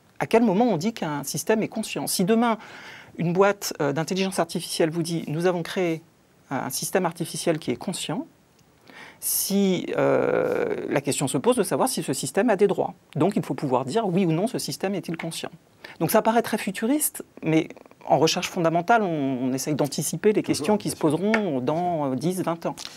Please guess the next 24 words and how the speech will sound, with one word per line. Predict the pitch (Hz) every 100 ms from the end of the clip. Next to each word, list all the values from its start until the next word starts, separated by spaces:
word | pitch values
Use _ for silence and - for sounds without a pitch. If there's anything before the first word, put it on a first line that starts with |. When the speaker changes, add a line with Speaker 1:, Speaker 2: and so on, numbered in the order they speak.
| - - - -
Speaker 2:
Donc | - -
on | 123
vient | 117 120
de |
le | 131
voir | 175 120
avec | 104 101
les, | 120
les | 120 110
avancées | 123 127 127 139
assez | - 101
prodigieuses, | 113 120 160 95 82
hein, | 98
il | 80
faut | 92
bien | 101
le | 95
dire, | 180 170
donc, | 95 143
Speaker 1:
Mhm. | - 95
Speaker 2:
de, | 101 95 98 98 - -
des | 95
neurosciences, | 98 95 101 185 208 - -
euh, | - -